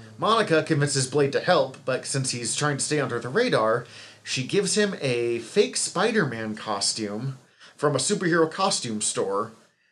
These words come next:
that is mostly Spider-Man, but with, like, green highlights and the words "Spider Hero" emblazoned across the chest.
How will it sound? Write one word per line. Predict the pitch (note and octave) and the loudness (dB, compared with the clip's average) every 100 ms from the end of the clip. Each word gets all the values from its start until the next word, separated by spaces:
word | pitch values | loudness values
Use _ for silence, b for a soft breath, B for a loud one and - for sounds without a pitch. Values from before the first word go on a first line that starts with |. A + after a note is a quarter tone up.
| b _ | b _
that | A#2 B2+ B2+ - | 2 2 2 -2
is | B2+ A#2+ A#2+ A#2+ A2 - - | -2 0 -2 0 0 -2 -4
mostly | C#3 B2+ G#3+ D4 - F#4 | -6 0 2 2 0 0
Spider-Man, | - G#3+ G#3+ A#3 A3+ A#3+ F#3+ | 0 2 2 2 2 2 2
but | E3+ A#2+ | 2 0
with, | A#2 | -4
like, | A#2+ A#2 - | -2 -4 -6
green | A2 D3 F#3+ | -6 -4 -2
highlights | C#3+ D3+ F#3 G3+ A#3+ - | 0 2 4 4 2 -2
and | D#3 C3 | -2 -2
the | A#2+ | 0
words | C#3 D3 C#3+ - - | 2 2 0 -4 -6
"Spider | - - - - F#3+ C#3 B2 | -2 0 0 2 2 2 0
Hero" | C3 B2 G#2+ G#2 | -2 0 0 0
emblazoned | B2+ A2 C3 C3 B2+ B2 | -2 -4 -2 0 0 -2
across | B2 A2 - | -2 -2 -2
the | - | -6
chest. | A2+ A2+ - - - - - | -4 -4 -4 -2 -2 -2 -4